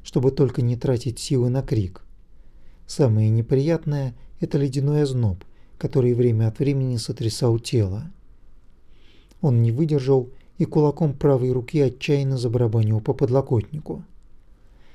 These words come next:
«Я не из породы этих грёбаных соколов! Это боль, дерьмо!»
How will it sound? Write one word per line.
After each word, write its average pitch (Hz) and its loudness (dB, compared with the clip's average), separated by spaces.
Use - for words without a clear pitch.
«Я 135 4
не 139 4
из 127 -2
породы 143 6
этих 123 2
грёбаных 135 4
соколов! 156 0
Это 147 6
боль, 139 4
дерьмо!» 123 4